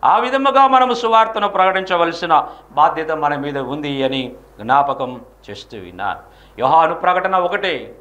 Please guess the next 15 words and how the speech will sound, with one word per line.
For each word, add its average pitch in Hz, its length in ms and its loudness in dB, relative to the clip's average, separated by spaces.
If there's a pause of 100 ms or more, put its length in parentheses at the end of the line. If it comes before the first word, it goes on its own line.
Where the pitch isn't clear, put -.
(220)
యేసుక్రీస్తు 208 560 -4
వారి 226 220 4
ప్రకటన 226 360 0
ఒకటే, 202 480 -2 (140)
మన 175 200 2
ప్రకటన 262 420 0
కూడా 285 240 2
ఒకటే 269 360 2
కావాలి. 147 460 0 (360)
"పరలోక 208 360 2
రాజ్యం 233 380 2
సమీపించినది, 262 1200 -2 (300)
మారు 170 320 2
మనసు 185 300 -2
పొందండి, 190 760 -2